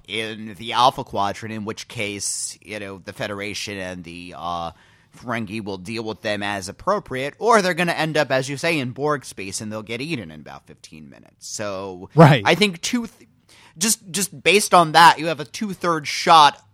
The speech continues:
Speaker 1: uh, s-, which says, "Let it handle itself."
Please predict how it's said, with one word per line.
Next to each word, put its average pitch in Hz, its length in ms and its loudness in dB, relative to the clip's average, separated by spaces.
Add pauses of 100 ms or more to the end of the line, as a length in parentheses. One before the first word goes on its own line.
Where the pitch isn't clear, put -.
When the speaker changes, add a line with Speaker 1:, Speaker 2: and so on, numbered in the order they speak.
(160)
Speaker 1:
uh, 123 160 -8 (100)
s-, - 140 -12 (120)
which 160 220 -2
says, 135 600 0
"Let 143 340 0
it 123 140 -6
handle 131 420 -4
itself." - 500 -4